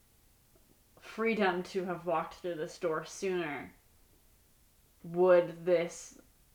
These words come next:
mythical baby in the bathtub that we talked about earlier,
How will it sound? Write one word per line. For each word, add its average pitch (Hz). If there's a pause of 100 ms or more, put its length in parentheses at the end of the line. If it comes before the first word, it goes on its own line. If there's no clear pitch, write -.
(160)
mythical 180
baby 151
in 143
the 147
bathtub 147
that 160
we 165
talked 151
about 160
earlier, 160